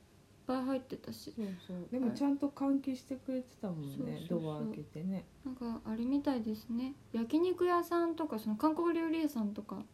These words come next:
Speaker 1: まあ、焼肉屋？
Speaker 2: なんか煙をこう、
Speaker 1: そうそうそう。
Speaker 2: 吸ってくれるシステムがあるとこが、まあ、
Speaker 1: そう、
Speaker 2: 焼肉屋さん。
Speaker 1: 換気のシステムがすごいしてる、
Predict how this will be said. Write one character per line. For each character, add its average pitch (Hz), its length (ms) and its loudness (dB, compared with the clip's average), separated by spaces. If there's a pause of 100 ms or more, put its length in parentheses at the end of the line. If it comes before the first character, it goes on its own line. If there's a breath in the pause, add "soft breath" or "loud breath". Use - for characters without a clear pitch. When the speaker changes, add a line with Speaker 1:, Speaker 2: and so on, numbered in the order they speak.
Speaker 1:
ま 208 80 2
あ、 - 20 2
焼 202 200 2
肉 220 180 2
屋？ 240 140 0 (600 soft breath)
Speaker 2:
な 190 140 2
ん 185 60 -2
か 262 80 0
煙 294 420 8
を 311 80 6
こ 285 260 6
う、 254 100 2 (260)
Speaker 1:
そ 302 240 8
う - 20 4
そ 269 60 -2
う - 20 -6
そ 269 200 6
う。 - 20 -
Speaker 2:
吸 - 40 2
っ - 20 -8
て 247 100 4
く 254 160 4
れ 254 180 8
る 240 240 4
シ 247 180 -2
ス - 100 -6
テ 185 120 2
ム 170 120 0
が 175 100 2
あ 170 40 2
る 165 80 0
と 180 120 4
こ - 60 -2
が、 143 80 -4
ま 185 60 4
あ、 - 40 0
Speaker 1:
そ 185 160 8
う、 254 40 8
Speaker 2:
焼 226 140 4
肉 202 140 4
屋 311 80 8
さ 330 80 8
ん。 339 40 6
Speaker 1:
換 320 40 2
気 339 120 6
の 339 140 8
シ 311 180 0
ス - 100 -8
テ 269 100 4
ム 226 140 2
が 214 100 2
す - 240 -8
ご 233 160 2
い 196 260 2
し - 120 -18
て 220 180 -2
る、 220 180 -2